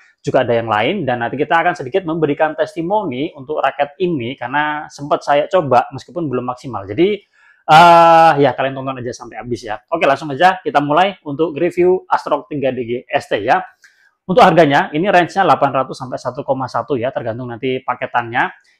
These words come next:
Ini saya waktu beli juga sekalian, eh, beli senar dan minta dipasangkan ya. Untuk senarnya, Yonex B G delapan puluh Power ya, eh, tarikannya juga ini saya samakan ya.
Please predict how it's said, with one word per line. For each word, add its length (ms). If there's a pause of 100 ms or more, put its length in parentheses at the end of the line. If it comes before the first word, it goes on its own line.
Ini 240
saya 280
waktu 160
beli 320
juga 480
sekalian, 720
eh, 560
beli 200
senar 280
dan 240
minta 240
dipasangkan 560
ya. 320
Untuk 160
senarnya, 480 (480)
Yonex 480
B 80
G 160
delapan 240
puluh 240
Power 320
ya, 280
eh, 360
tarikannya 480
juga 240
ini 200
saya 200
samakan 440
ya. 80